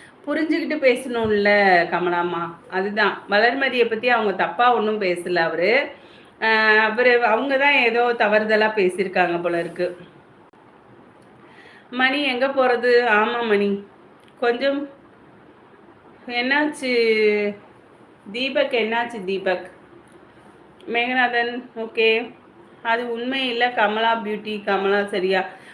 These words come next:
உண்மை இல்ல. ஆமா, அதை வேற சொல்லல கமலாமா, அது உண்மையே இல்ல. அதுக்கப்புறம் பாத்தீங்கன்னா, வளர்மதி அம்மா வந்து மணிக்கிட்ட போய் வீடியோ எடுத்துக்கிட்டாங்க. இந்த இது போட்டதுக்கப்புறம், வீடியோ போட்டதுக்கப்புறம்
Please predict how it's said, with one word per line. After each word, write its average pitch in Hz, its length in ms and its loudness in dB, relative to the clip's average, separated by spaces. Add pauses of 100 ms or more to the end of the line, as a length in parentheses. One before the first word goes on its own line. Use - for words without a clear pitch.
(120)
உண்மை 294 460 2
இல்ல. 233 240 2
ஆமா, 214 220 4
அதை 214 320 2
வேற 240 240 6
சொல்லல 240 480 2 (400)
கமலாமா, 254 560 2
அது 240 220 2
உண்மையே 240 380 2
இல்ல. 226 160 4
அதுக்கப்புறம் 262 540 4
பாத்தீங்கன்னா, 240 460 2
வளர்மதி 240 540 4
அம்மா 214 320 4
வந்து 208 260 2 (480)
மணிக்கிட்ட 220 480 2
போய் 233 220 2
வீடியோ 220 340 2
எடுத்துக்கிட்டாங்க. 180 760 2 (200)
இந்த 190 500 2
இது 202 300 4
போட்டதுக்கப்புறம், 208 840 0
வீடியோ 208 320 -2
போட்டதுக்கப்புறம் 175 800 -2